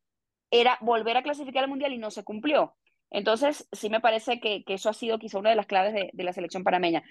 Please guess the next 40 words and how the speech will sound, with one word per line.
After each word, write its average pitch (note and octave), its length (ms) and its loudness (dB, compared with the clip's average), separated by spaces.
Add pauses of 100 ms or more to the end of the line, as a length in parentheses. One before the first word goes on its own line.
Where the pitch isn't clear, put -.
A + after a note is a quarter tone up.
(220)
Chicas, A#3+ 240 2
hay A#3+ 100 2
que B3+ 80 2
hablar B3+ 280 4
también C4 440 -6
de, A#3 380 -4
eh, G3 440 -6
esta A#3+ 280 -2
candidatura A#3+ 800 -4
que G#3+ 140 -4
han G#3+ 160 -8
lanzado G#3+ 500 2 (100)
U G3+ 200 -14
S G#3 120 -10
Soccer A3 400 0 (240)
junto A3+ 240 0
con B3+ 80 4
la B3 80 4
Federación G3 360 -4
Mexicana G3+ 420 -2
de F#3+ 80 -4
Fútbol, D#4+ 320 -4
llamada G#3+ 300 0
Nuevas G#3 180 0
Alturas, D4 560 0 (460)
eh, A3+ 140 -2
para A#3 420 4
básicamente D4 1000 -6 (160)
organizar B3 720 -2
la A3+ 180 -2
Copa A#3+ 220 -4
Mundial B3 260 -8
Femenina A#3 440 -8
de G#3 160 -6
la B3+ 80 -6
fifa A3+ 380 -4
en G3+ 140 -6
el F#3+ 120 -2
veinte B3 320 -2
veintisiete. C4 800 0